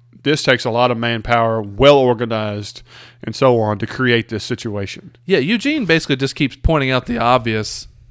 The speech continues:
Speaker 2: but it's like slapping you in the head with it. You know what I mean?
Speaker 1: Yeah.
Speaker 2: It's like,
Speaker 1: Yeah.
Speaker 2: yeah, you're right. If you think about the details that would require to do this, I mean, time alone and risk to your life alone.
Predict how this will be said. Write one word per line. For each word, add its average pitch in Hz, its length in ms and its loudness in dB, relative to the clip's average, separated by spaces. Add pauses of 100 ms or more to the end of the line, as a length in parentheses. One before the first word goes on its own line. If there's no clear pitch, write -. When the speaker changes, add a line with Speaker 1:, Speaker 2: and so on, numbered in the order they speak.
(260)
Speaker 2:
but 123 120 2
it's 120 240 -2
like 117 300 0 (200)
slapping 170 560 -2
you 123 100 0
in 110 80 -4
the 101 60 -10
head 143 280 2
with 104 200 -10
it. - 140 -14
You 120 120 -8
know 120 80 -4
what 120 100 0
I 120 40 0
mean? 123 100 0
Speaker 1:
Yeah. 127 120 2
Speaker 2:
It's 101 120 -6
like, 117 280 -2
Speaker 1:
Yeah. 185 160 -4
Speaker 2:
yeah, 170 200 4 (260)
you're 156 160 4
right. 156 300 8 (240)
If 143 160 2
you 170 80 4
think 175 200 0
about 151 200 2
the 127 60 -4
details 120 680 2
that 101 120 -2
would 117 160 -4
require 131 600 2
to - 100 -8
do 147 320 6
this, 107 480 -2 (1000)
I - 100 -6
mean, 143 160 -4
time 190 500 2
alone 139 580 4
and 117 420 -4
risk 196 400 0
to 135 100 -6
your 107 340 -8
life 147 480 0
alone. 110 500 -8